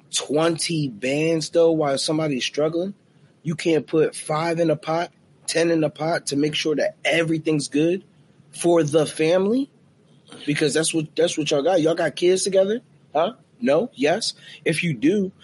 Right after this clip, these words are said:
<clears throat> are you expecting your husband to get everything for you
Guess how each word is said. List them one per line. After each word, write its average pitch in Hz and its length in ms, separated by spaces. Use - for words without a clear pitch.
<clears throat> - 220
are 202 360
you 151 160
expecting 131 420
your 117 120
husband 127 340
to 113 100
get 113 260
everything 135 460
for - 140
you 127 440